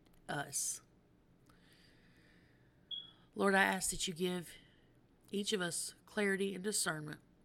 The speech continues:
to speak your truth. Give us strength to endure this journey and courage when the darkness is trying to close in on us.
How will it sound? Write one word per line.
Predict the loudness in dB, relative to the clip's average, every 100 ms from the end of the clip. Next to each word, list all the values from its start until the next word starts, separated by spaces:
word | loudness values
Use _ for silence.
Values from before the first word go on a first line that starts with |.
| -20 -20 -20 -20 -20 -20 -20 -20 -20 -20 -12
to | -2
speak | 0 2 0 -2 -6
your | -4 0 0
truth. | -2 -4 -4 -4 -8 -16 -20 -20 -20 -20 -20 -20 -20 -16 -2
Give | -2
us | 0
strength | 0 0 0 2 0 0 -8 -20 -20 -20 -4
to | 2
endure | 4 4 2
this | 0 -2
journey | 2 2 2 -8 -16 -20 -20 -20 -20 -12
and | -10 -4
courage | 6 8 8 4 4 -4 -8
when | -8 -4
the |
darkness | 2 2 0 -4
is | -4
trying | 0 2 2 -2
to | -6
close | -4 -2 -2 -2
in | -4
on | -6
us. | -10 -10 -10